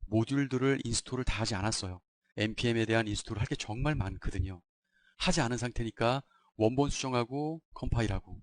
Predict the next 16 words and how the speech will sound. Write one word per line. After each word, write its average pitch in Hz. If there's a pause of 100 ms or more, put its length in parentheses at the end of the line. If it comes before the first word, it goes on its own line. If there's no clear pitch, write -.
(420)
컴파일된 143
제이에스 107
파일을 110
실행하고 131
했지만 110
원래 110
이게 110
하나로 190
됩니다. 95 (640)
그것은 139 (260)
제이슨 143
파일을 123 (600)
설정하는 143
거예요. 95
오토도 143
있고 110